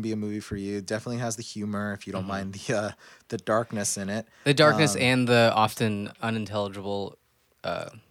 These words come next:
Speaker 1: Oh,
Speaker 2: Old
Speaker 1: yeah. I
Speaker 2: Irish.
Speaker 1: def-, uh,
Speaker 2: <laughs>
Speaker 1: I think I once, at one point I whispered over, I'm like,
Speaker 2: Yeah.
Speaker 1: "Hey, man, when are they gonna put on the subtitles?"
Speaker 2: Yeah, yeah, dude.
Speaker 1: Which
Speaker 2: Honestly,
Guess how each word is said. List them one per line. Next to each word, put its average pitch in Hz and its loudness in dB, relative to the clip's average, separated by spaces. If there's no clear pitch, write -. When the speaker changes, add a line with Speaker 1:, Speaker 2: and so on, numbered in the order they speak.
Speaker 1:
Oh, 143 8
Speaker 2:
Old 113 6
Speaker 1:
yeah. 104 4
I 98 4
Speaker 2:
Irish. 143 4
Speaker 1:
def-, 151 6
uh, 139 6
Speaker 2:
<laughs> - -4
Speaker 1:
I 147 6
think 156 4
I 151 12
once, 151 4
at 143 8
one 139 6
point 143 6
I 131 6
whispered 127 2
over, 117 4
I'm 113 0
like, 113 2
Speaker 2:
Yeah. 139 6
Speaker 1:
"Hey, 131 2
man, 127 2
when 123 0
are 147 6
they 143 4
gonna 131 2
put 147 0
on 135 2
the 123 -2
subtitles?" 123 0
Speaker 2:
Yeah, 147 12
yeah, 127 8
dude. 127 4
Speaker 1:
Which 143 6
Speaker 2:
Honestly, 165 6